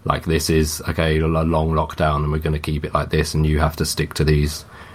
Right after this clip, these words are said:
rules." Whereas over here, it's been much more, I just think it's been a lot more clear. And, yeah, Leo did a good job at first,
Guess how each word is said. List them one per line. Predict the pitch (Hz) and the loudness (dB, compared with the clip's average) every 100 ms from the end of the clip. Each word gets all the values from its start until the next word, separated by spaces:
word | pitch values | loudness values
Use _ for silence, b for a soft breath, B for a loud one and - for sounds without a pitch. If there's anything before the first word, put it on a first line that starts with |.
| B - | B -4
rules." | 85 85 76 78 76 | 2 2 2 -2 0
Whereas | 87 80 | 0 2
over | 82 80 | 2 2
here, | 76 82 80 | 2 2 0
it's | 73 | -2
been | 82 80 | -2 2
much | 85 - 90 | 0 0 -2
more, | 80 76 76 - b b b b b b _ - - | 0 0 -4 -8 b b b b b b _ -18 -2
I | 104 | 2
just | 160 120 | 2 2
think | 90 85 | 0 -2
it's | |
been | 80 85 | -2 0
a | |
lot | 85 85 | 0 0
more | 87 80 | 0 0
clear. | 98 95 87 | 2 2 2
And, | 95 92 - - - - | 0 0 -6 -20 -20 -12
yeah, | - 101 90 | 0 2 4
Leo | 95 113 92 | 4 4 4
did | 90 | 2
a | 87 | 2
good | 90 | 2
job | 80 90 | 4 2
at | 78 | 2
first, | 90 90 87 - - | 2 4 4 0 -10